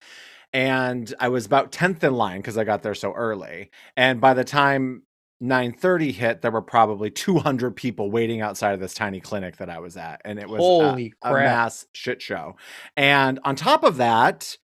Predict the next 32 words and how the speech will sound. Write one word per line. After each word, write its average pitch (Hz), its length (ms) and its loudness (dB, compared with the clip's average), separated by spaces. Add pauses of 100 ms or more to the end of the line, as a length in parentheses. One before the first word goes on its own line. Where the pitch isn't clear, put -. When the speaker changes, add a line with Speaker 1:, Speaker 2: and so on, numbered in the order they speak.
(400)
Speaker 1:
things 196 320 4
were 196 140 2
not 190 240 4
going 226 320 4
well 120 180 6
on 117 140 0
the 147 160 0
inside. 131 480 0
It 110 40 -4
was 110 140 -8
the 135 100 -2
first 185 300 0
time 151 200 2
they'd 131 220 0
done 196 380 4
these 123 200 -6
vaccines 107 560 -2
at 98 100 -8
this 101 180 -6
particular 95 600 -6
clinic. 98 480 -8 (460)
Uh, 131 80 0
p-, - 200 -4
and 139 280 2
I 143 380 4 (200)
did 175 180 6
not 190 360 4
enter 160 260 -2
the 139 140 -2
door 127 420 2
until 117 460 -2
about 113 460 2